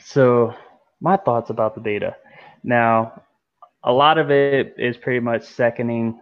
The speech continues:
um, what Bill's talked about, uh, R P M being back, uh, especially for both sides of the ball, uh, laughing over the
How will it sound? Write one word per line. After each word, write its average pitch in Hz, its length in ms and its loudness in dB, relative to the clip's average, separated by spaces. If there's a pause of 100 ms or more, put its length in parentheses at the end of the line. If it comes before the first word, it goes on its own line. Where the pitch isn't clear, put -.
(120)
um, 104 560 -4 (160)
what 104 240 -6
Bill's 110 540 -2 (160)
talked 113 260 -2
about, 107 440 -2 (280)
uh, 101 240 0
R 113 180 4
P 117 220 -4
M 110 220 0
being 110 260 -4
back, 107 720 -2
uh, 95 340 -2
especially 131 440 -2
for 117 160 -4
both 113 260 0
sides 110 260 0
of 113 40 -2
the 104 80 -8
ball, 104 460 -4 (520)
uh, 101 460 0
laughing 113 400 0
over 107 180 0
the 104 320 -2